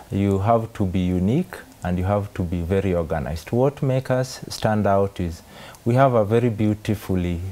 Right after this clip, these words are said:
designed website, and, uh, we are keen at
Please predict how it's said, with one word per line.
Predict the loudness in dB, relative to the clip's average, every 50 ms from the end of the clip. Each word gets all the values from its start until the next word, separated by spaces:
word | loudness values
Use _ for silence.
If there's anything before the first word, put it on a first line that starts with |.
| -12 -14 -10 -6 -4 -2
designed | 0 0 0 2 2 2 2 2 2 0 0 -2 -4 -6 -4
website, | -4 -2 -2 -2 -4 -2 0 0 0 0 -2 -6 -20 -20 -20 -20 -18 -18 -16 -16 -18 -14 -2 0
and, | 2 2 4 2 2 4
uh, | 4 4 6 4 4 2 2 -2 -4 -6 -12 -18 -20 -20 -12 -6 -2 0
we | 0 2 2 4 4 4 4
are | 4 2 2 -2
keen | -6 -2 0 2 2 4 2 2
at | 2 2 0 -2 -8 -18